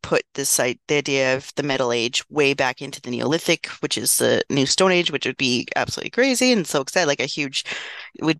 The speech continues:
revise everything that we thought about the evolution of technology and, and, um, industries. So then the scientist with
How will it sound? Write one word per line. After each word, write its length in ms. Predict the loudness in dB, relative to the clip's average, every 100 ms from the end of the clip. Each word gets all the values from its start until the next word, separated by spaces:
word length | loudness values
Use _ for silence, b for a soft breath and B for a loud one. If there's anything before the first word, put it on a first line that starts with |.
| 0
revise 400 | 2 4 2 2
everything 260 | 0 2
that 100 | 0
we 60 | 0
thought 220 | 2 2
about 340 | 0 -4 -4 -6 B B B _ _ _ _ 0
the 40 |
evolution 340 | 2 4 2 0
of 80 | -2
technology 640 | -2 -2 0 0 2 2
and, 120 | 0 0
and, 260 | -2 -4 -8 _ _ _ -4
um, 280 | 0 0 0
industries. 640 | -2 0 0 0 0 -2 -6 B B B B B _ _ _ _ -4
So 260 | 0 4 4
then 380 | 4 2 2 -2 _ _ _ _ -4
the 60 |
scientist 460 | 0 0 0 -2 -2
with 140 | -4